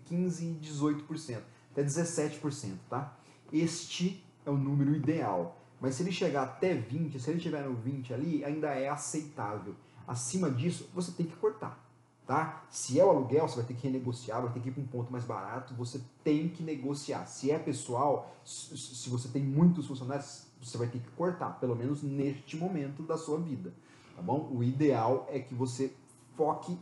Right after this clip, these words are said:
em deixá-lo, o teu, as tuas despesas, em, no máximo, vinte por cento do teu faturamento, ok? Então, estas são as dicas que eu tenho pra te dar hoje,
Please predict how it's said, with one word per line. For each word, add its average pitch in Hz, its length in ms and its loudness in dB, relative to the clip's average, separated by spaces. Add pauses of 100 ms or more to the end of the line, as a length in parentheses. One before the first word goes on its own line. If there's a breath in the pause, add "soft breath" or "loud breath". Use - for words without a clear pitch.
em 147 240 2
deixá-lo, 117 880 0
o 123 60 -8 (160)
teu, 175 420 4 (340)
as - 180 -6
tuas 190 340 0
despesas, 139 680 -4 (240 loud breath)
em, 123 120 0
no 139 360 4
máximo, 156 520 -2
vinte 135 440 -2
por 151 160 -4
cento 107 360 -8
do 117 140 -10
teu 90 220 -4
faturamento, 131 460 -4 (640 loud breath)
ok? 208 400 4 (280)
Então, 240 160 6 (260)
estas 226 640 4
são 180 180 4
as 127 240 2
dicas 147 560 -4
que 143 80 0
eu 135 120 4 (120)
tenho 135 300 2
pra 127 160 -2
te 127 140 -8
dar 135 160 2
hoje, 95 360 -4